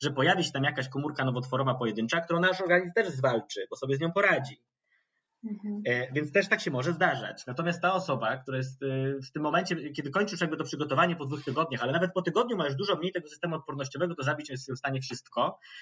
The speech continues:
Speaker 1: I kiedy nie dostanie tego naszego materiału przeszczepowego, to ona sama go już nie
Speaker 2: Dobrze.
Speaker 1: wytworzy.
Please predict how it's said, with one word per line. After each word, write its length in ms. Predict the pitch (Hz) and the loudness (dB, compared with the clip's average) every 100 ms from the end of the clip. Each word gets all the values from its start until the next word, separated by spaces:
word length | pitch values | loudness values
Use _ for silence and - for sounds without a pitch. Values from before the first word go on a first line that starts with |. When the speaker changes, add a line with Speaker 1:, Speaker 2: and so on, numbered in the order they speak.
| - | -14
Speaker 1:
I 60 | 131 | -2
kiedy 200 | 160 170 | 0 2
nie 100 | 160 | 0
dostanie 440 | 156 208 233 202 | 0 4 4 2
tego 200 | 165 151 | -2 -2
naszego 320 | 147 214 202 | -2 0 2
materiału 460 | 165 143 147 160 165 | 2 2 4 6 4
przeszczepowego, 840 | 156 147 156 143 127 104 123 180 - _ _ | 2 -4 -2 0 0 2 2 0 -4 _ _
to 100 | - | -2
ona 180 | 180 185 | 2 2
sama 280 | 190 185 180 | 4 4 4
go 80 | 180 | 4
już 120 | - | 4
nie 60 | |
Speaker 2:
Dobrze. 120 | 170 170 | 4 4
Speaker 1:
wytworzy. 520 | 226 233 120 104 | 4 4 2 -6